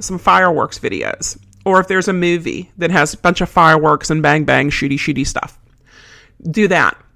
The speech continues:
We know the fourth of July is coming up here in the States. Whenever I'm, I'm recording this, the fourth of July is less than a month away.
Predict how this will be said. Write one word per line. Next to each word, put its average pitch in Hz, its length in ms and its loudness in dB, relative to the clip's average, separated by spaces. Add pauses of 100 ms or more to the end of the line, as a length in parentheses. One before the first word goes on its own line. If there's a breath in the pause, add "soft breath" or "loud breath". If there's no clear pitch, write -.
(640 loud breath)
We 220 240 0
know 226 180 4
the 240 100 0
fourth 214 240 2
of 220 60 0
July 185 300 2
is - 80 -4
coming 180 300 2
up 160 180 4
here 165 260 -2
in 160 80 -2
the 170 100 -4
States. - 460 -2
Whenever 147 240 -2
I'm, 156 340 -2
I'm 196 140 4
recording 196 380 4
this, 180 140 -4
the 185 40 -6
fourth 185 260 -2
of 196 80 2
July 180 300 0
is 156 100 -4
less 147 220 0
than 180 100 -4
a 180 40 -2
month 185 240 2
away. 160 420 2